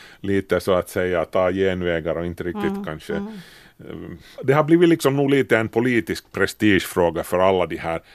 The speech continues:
Speaker 1: stora spelarna, för Trump och för kine-, kineserna och för, för ryssarna förstås också. Så.
Speaker 2: Ja.
Speaker 1: Och det är inte riktigt bra när man blandar in politik i såna här grejer.
Speaker 2: Nej, precis. Och det, det blir ett, ett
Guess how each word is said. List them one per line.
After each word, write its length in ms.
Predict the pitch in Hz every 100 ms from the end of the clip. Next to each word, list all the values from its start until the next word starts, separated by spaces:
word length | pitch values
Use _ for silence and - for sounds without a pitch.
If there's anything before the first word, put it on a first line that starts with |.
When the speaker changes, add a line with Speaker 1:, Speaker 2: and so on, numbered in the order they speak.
| _
Speaker 1:
stora 340 | - 104 95 82
spelarna, 520 | - 87 85 85 87
för 140 | 87
Trump 500 | - 101 95 90 -
och 120 | 85 87
för 240 | 82 78 _ _ _ _
kine-, 520 | - 95 101 98 90 92
kineserna 680 | 98 101 92 - 87 90 87
och 100 | 82
för, 360 | 90 87 87 - - - - -
för 180 | - 80
ryssarna 440 | 85 - 85 85
förstås 400 | 98 - 85 -
också. 300 | 87 - -
Så. 200 | - - -
Speaker 2:
Ja. 280 | 247 190 180 _ _ - - -
Speaker 1:
Och 440 | - 95 110 101
det 120 | 104 120
är 40 |
inte 200 | 123 -
riktigt 260 | 127 107 101
bra 340 | 110 117 98
när 120 | 85
man 340 | 80 80 85 87
blandar 400 | - 92 90 87
in 120 | 92
politik 600 | - 87 85 101 87 -
i 20 |
såna 240 | - - 80
här 240 | 87 82
grejer. 500 | 80 82 - - 92 -
Speaker 2:
Nej, 340 | 220 214 190 -
precis. 500 | 196 214 196 170 202
Och 100 | 190
det, 120 | 190
det 140 | 196
blir 240 | 190 196 190
ett, 200 | 175 -
ett 300 | 208 185 -